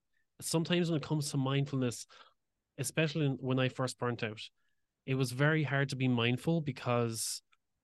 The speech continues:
I had, I was so emotionally and physically exhausted and mentally exhausted that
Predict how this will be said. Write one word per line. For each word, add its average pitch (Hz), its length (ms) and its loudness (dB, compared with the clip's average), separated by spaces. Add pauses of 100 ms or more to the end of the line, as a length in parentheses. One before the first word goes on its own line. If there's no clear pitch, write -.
(300)
I 123 280 4
had, 120 520 2 (500)
I 127 80 6
was 127 140 2
so 143 320 4
emotionally 127 720 2
and 110 140 -4
physically 123 360 -2
exhausted 113 560 -2 (280)
and 117 120 -4
mentally 131 380 2
exhausted 117 600 -4
that 117 260 0